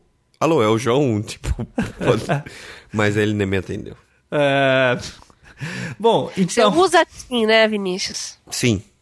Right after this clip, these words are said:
Speaker 3: Então, eu tenho Claro e tenho, tenho tim também, né? Mas os meus que eu mais uso são Claro e Vivo. Eu cadastro todos os números da minha agenda, sempre com o D D D do, do local, mesmo que seja aqui em Curitiba.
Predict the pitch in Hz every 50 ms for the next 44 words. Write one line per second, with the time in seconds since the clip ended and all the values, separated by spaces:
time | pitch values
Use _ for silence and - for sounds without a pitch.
0 | _ _ - 226 214 - 220 180 165 170 180 185 185 - 220 214 220 226 - -
1 | 269 269 277 294 302 339 339 - _ - 269 - _ - 262 240 240 240 247 247
2 | 247 240 240 247 - 311 381 381 - - 359 359 - 440 392 277 226 196 190 196
3 | 208 214 226 240 240 240 240 247 240 254 254 254 262 269 269 262 - - 269 254
4 | 247 240 247 240 226 233 240 240 262 262 - - 240 202 - - 247 240 233 240
5 | 247 247 254 262 277 277 - - 269 254 254 214 220 220 202 202 175 175 190 -
6 | - 208 220 214 254 254 226 233 240 277 277 - 311 269 - 311 339 381 381 339
7 | 285 254 262 247 233 233 226 208 208 202 196 190 185 180 208 208 220 240 247 233
8 | 196 185 214 - - - - 277 262 294 285 - - - 311 311 311 262 302 285
9 | 240 277 262 269 269 254 277 285 - - 220 240 254 269 269 285 - - 196 190
10 | 196 202 214 233 247 262 - - 277 262 269 - 277 269 262 294 294 320 - -
11 | - 247 220 185 185 -